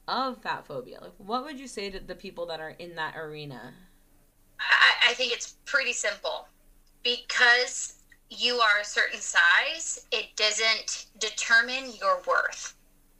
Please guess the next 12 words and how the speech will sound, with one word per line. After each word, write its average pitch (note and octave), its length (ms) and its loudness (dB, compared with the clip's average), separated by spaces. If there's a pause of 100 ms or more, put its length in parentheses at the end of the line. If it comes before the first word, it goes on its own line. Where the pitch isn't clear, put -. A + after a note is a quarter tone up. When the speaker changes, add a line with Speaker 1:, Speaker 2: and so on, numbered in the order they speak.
(1120)
Speaker 2:
And G#3 520 4 (680)
you C#4 360 -4
knowing A#3 320 2
your F3+ 240 4
worth G3+ 540 4 (220)
will G#3 260 4
only A3 260 -2 (120)
lead F3+ 240 -6
to G#3 240 -12
your F3 160 -6
confidence. - 880 -10 (560)
Speaker 1:
Yeah, E3 180 -14